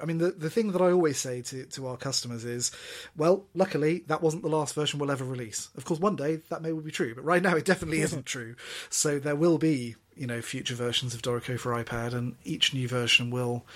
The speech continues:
Speaker 1: you know, try to add valuable new stuff, um, whether it ends up being tilted more in favor of, you know, app functionality versus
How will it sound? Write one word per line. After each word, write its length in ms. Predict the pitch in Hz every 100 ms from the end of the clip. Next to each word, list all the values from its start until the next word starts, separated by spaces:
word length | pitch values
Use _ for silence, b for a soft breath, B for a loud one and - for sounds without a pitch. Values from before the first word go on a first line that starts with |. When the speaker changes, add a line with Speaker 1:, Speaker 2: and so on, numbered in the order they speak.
| B B B -
Speaker 1:
you 100 | 127
know, 140 | 117
try 320 | 117 135 127
to 180 | 123 123
add 240 | 117 120 -
valuable 500 | - 131 123 120 123
new 200 | 123 123
stuff, 440 | - 135 143 - -
um, 240 | 120 123
whether 280 | 131 123 123
it 80 | 127
ends 240 | 131 123
up 240 | 127 - -
being 360 | 135 127 123 120 B B -
tilted 400 | 151 131 131 123
more 260 | 131 131
in 100 | 127
favor 480 | 120 127 123 117 120
of, 160 | 120 - B B
you 120 | - 127
know, 180 | 117 -
app 180 | 135 -
functionality 760 | - 143 - 139 135 123 131 127
versus 680 | 131 127 - 131 117 -